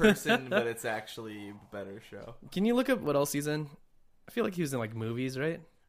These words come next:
Speaker 1: Yeah, he was in a little bit.
Speaker 2: I feel like
Speaker 1: Hold
Speaker 2: he's
Speaker 1: up.
Speaker 2: like, in other movies, but he's just sort of playing, like, him,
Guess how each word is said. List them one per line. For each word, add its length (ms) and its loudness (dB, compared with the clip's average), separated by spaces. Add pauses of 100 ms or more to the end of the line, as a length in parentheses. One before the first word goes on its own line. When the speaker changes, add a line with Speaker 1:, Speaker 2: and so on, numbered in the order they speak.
(840)
Speaker 1:
Yeah, 180 -10
he 220 -14
was 120 -10
in 100 -14
a 100 -12
little 200 -12
bit. 280 -10 (320)
Speaker 2:
I 40 -12
feel 140 4
like 100 6
Speaker 1:
Hold 80 2
Speaker 2:
he's 140 4
Speaker 1:
up. 60 -2
Speaker 2:
like, 240 4
in 140 0
other 200 4
movies, 460 2
but 120 -2
he's 120 -2
just 360 -8
sort 200 -2
of 80 -4
playing, 320 -4
like, 320 -4 (840)
him, 300 -4